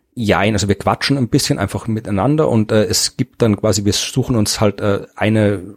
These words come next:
aktuelle Forschungsarbeit raus, die wir halt dann besprechen oder die einer mit dem anderen bespricht. Und, äh, was dann tatsächlich auch so ungefähr fünfzig Prozent der Sendung ausmacht, ist wirklich,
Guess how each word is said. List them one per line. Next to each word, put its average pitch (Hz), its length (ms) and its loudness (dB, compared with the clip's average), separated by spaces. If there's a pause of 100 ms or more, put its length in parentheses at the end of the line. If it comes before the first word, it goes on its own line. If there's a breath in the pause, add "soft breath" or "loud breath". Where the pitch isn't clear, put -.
(140)
aktuelle - 540 0
Forschungsarbeit 101 840 0
raus, 123 360 2 (360 loud breath)
die 110 80 2
wir 110 120 2
halt 104 220 0
dann 95 240 2 (160)
besprechen 117 540 -2
oder 92 160 -2
die - 160 -6
einer 104 160 0
mit 101 100 -2
dem - 80 -4
anderen 104 240 0
bespricht. - 400 -2
Und, 151 220 2
äh, 120 120 2
was 123 200 0
dann 127 100 -2
tatsächlich - 400 -4
auch 123 140 -2
so - 100 0
ungefähr 117 300 2
fünfzig - 400 -2
Prozent 120 380 -2
der 120 60 2
Sendung 120 280 -2
ausmacht, 120 420 0
ist - 160 -4
wirklich, 127 300 0